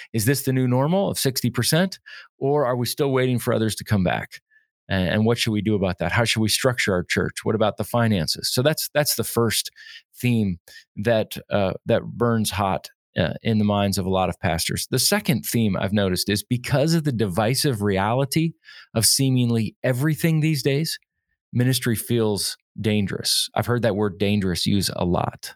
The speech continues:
The divisive energy that we had when this pandemic started, it still remains strong. But the topics keep changing. Have you noticed it? Race and George Floyd,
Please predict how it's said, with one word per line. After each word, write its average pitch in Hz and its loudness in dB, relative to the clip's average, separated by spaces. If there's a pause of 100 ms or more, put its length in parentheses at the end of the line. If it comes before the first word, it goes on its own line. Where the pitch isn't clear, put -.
(960)
The 117 0
divisive 117 0
energy 135 0 (720)
that 117 0
we 123 2
had 117 2
when 113 0
this 113 0
pandemic 110 0
started, 113 -2 (140)
it 123 0
still 139 0
remains 110 2
strong. 101 0 (920)
But 123 -4
the 139 0
topics 147 0
keep 123 0
changing. 120 0
Have 90 -2
you 101 2
noticed 110 2
it? 170 0 (920)
Race 117 0
and 95 0
George 123 0
Floyd, 143 0